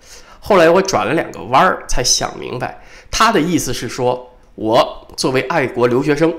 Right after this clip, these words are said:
我绝不包容达赖喇嘛，但是你学校必须包容我这种不包容。我的不包容是多元文化里的一员。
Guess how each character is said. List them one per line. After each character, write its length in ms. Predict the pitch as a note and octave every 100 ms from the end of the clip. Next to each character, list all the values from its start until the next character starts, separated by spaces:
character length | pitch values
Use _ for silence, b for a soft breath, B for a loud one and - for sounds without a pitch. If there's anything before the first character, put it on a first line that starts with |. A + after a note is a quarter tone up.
| -
我 160 | B2+
绝 340 | - - A#2 G3+
不 160 | C#4+
包 220 | - B2+
容 200 | C3 A2+ A#2+
达 160 | - B2+
赖 140 | B2+
喇 120 | F2
嘛， 220 | F#2 G#2+ - b b b
但 140 | E3
是 80 | C#3+
你 180 | A#2+ G#2+
学 240 | - A#2+
校 220 | - A3 - - -
必 160 | F#3+
须 220 | A#2 C#3+ C3+
包 260 | E3+ E3+
容 240 | D#3 B2+ B2+
我 100 | -
这 160 | C3+
种 140 | B2+ A#1+ -
不 140 | C#4 C#3+
包 180 | A2
容。 160 | G2+ - - - - B B B
我 220 | C3 A#2+
的 120 | D3+
不 200 | E3+ D4+
包 200 | C3 C3
容 180 | B2+ G2+ - - - _ - -
是 180 | -
多 260 | A2 F3 E3+
元 220 | D3 D3
文 160 | C#3 C#3
化 160 | D#3+
里 140 | A#2+ -
的 80 | -
一 160 | C#3
员。 420 | G2+ D2+ B2 -